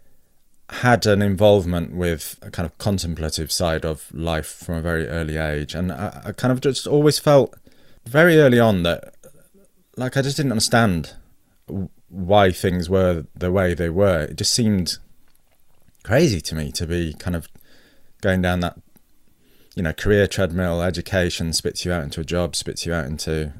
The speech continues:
you know, being a good, a good citizen. Um, I have actively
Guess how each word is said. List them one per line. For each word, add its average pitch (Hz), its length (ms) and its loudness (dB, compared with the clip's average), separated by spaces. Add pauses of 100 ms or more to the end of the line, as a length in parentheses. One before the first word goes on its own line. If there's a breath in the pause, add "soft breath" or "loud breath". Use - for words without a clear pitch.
you 90 80 -6
know, 76 220 -6 (320)
being 82 160 -4
a 80 80 -4
good, 78 260 -8 (300)
a 131 80 0
good 143 160 4
citizen. 110 600 4 (300 loud breath)
Um, 113 460 6 (260 loud breath)
I 110 60 0
have 120 340 2 (100)
actively 98 960 2